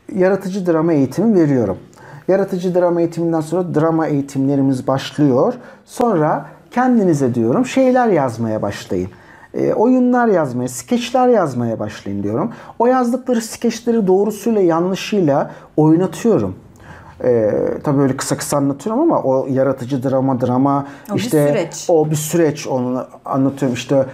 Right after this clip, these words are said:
Speaker 1: ses nefes eğitimleri, beden dili kullanımı, artikülasyon, çünkü müşteriyle konuşuyorlar. Demin,
Speaker 2: Hmm.
Speaker 1: demin yaptığım gibi sinirli bir müşteriyle karşılaşıyorlar. Stres yönetimi.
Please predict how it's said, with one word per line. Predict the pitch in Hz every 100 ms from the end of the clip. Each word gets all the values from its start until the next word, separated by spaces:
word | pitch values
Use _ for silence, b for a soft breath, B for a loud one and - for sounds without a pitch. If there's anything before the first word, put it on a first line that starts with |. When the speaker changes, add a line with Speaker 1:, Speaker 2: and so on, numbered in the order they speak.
| B
Speaker 1:
ses | - - 180 -
nefes | 143 151 143 151
eğitimleri, | 165 139 139 139 135 135 135 135 135 135 B B -
beden | 120 151 151 139 135
dili | 131 135 135
kullanımı, | 135 127 127 131 131 135 135 131
artikülasyon, | - 143 147 - - 139 127 - 135 127
çünkü | 120 131 120 143
müşteriyle | 156 151 - 139 131 147
konuşuyorlar. | 165 214 214 - 294 233 127 - - B B B B 165
Demin, | 156 156
Speaker 2:
Hmm. | 151
Speaker 1:
demin | 147 147
yaptığım | 143 139 - 151 151
gibi | 139 143 B B
sinirli | - - 156 156 151 151
bir | 143
müşteriyle | 143 - 143 135 139
karşılaşıyorlar. | 139 135 - 135 - 139 165
Stres | - - 202 226 -
yönetimi. | 254 - 147 127 113